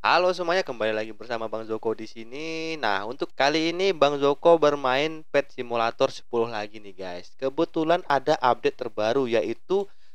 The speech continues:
bonus gingerbread dikali dua, guys. Nah, jika kalian farming gingerbread sekarang, itu kalian akan mendapatkan dua kali lipat lebih banyak dari biasanya.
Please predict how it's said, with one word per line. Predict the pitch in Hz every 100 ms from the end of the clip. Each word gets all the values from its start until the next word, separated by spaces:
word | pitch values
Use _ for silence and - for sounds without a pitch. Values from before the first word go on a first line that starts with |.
| - -
bonus | 127 135 143 165 -
gingerbread | 123 117 120 110 156 -
dikali | 120 117 107 110
dua, | 139 165
guys. | 160 147 107 101 - - -
Nah, | 104
jika | 104 143 160
kalian | 156 139 131 127 131
farming | 135 139 139 135 131 - - -
gingerbread | 120 123 117 123
sekarang, | - - 113 107 127 147
itu | 135 - 151
kalian | - 127 123 143
akan | 117 120 135 123
mendapatkan | 107 104 - - 139 131
dua | 107 113 120
kali | 110 107
lipat | 104 117 120
lebih | 107 101 101
banyak | 95 95 120 117 -
dari | 87 90 117 - - - - - -
biasanya. | 92 92 117 135 113 101 92